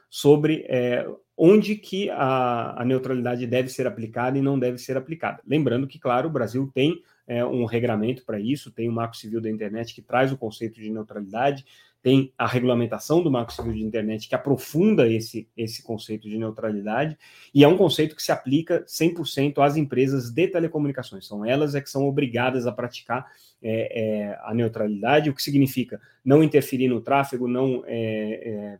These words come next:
discriminar o tráfego e muito menos bloquear qualquer tipo de tráfego. Então, essa aí é uma discussão que a gente vai ver se desenvolver daqui a pouco. É, essa, essa, esse artigo,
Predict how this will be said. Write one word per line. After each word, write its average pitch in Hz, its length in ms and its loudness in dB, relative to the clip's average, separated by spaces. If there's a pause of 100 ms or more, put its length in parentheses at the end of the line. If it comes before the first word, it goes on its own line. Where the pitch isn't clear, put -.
discriminar 120 840 -2
o 135 40 0
tráfego 127 520 -4
e 147 80 2
muito 135 260 4
menos 127 300 -2
bloquear 131 500 -4
qualquer 117 280 -8
tipo - 220 -20
de 127 100 -18
tráfego. - 460 -18
Então, 135 240 -6 (300)
essa 123 260 0
aí 113 120 2
é 120 60 0
uma 127 180 2
discussão 123 500 -6 (240)
que 143 80 0
a 123 40 4
gente 120 260 -2
vai 123 160 2
ver 113 300 -2 (100)
se - 200 -4
desenvolver 117 460 0
daqui 117 220 -2
a 131 40 0
pouco. - 420 -12 (500)
É, 117 480 0 (340)
essa, 147 800 6
essa, 113 380 -2
esse 139 180 0
artigo, 165 560 0